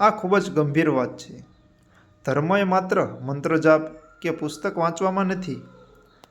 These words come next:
ધર્મનો સાચો અર્થ છે જીવન જીવવાની રીત, વડીલોનો આદર અને પૂર્વજોની કૃતજ્ઞતા. આપણા ગ્રંથો કહે છે કે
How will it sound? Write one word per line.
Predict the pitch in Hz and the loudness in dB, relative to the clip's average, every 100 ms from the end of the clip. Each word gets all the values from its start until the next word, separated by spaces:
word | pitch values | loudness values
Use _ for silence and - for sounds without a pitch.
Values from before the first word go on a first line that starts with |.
| _ - | _ -12
ધર્મનો | 131 143 147 147 131 | -6 -2 -2 -4 -4
સાચો | - 135 135 143 | -4 -4 -2 0
અર્થ | 151 151 | 0 -2
છે | - 165 151 - - - - _ _ | -4 -2 -2 -6 -20 -20 -20 _ _
જીવન | - 147 190 190 | -6 0 2 0
જીવવાની | 139 151 185 196 175 | -2 2 2 2 2
રીત, | 151 143 - - - _ _ _ _ - | 2 0 -4 -18 -20 _ _ _ _ -12
વડીલોનો | 135 147 160 180 190 202 | -4 2 4 4 2 2
આદર | 143 135 160 - | 2 2 -2 -2
અને | 156 151 | -6 -6
પૂર્વજોની | - 139 147 147 170 190 | -6 -2 -2 0 -2 -2
કૃતજ્ઞતા. | 147 139 160 170 156 117 107 _ _ _ _ _ _ _ - | -4 -4 -2 -2 -4 -8 -12 _ _ _ _ _ _ _ -10
આપણા | 123 123 139 156 | -4 -2 2 2
ગ્રંથો | 151 160 156 170 | 2 -2 -2 2
કહે | 175 175 | 4 2
છે | 175 | 0
કે | 170 165 | -2 -4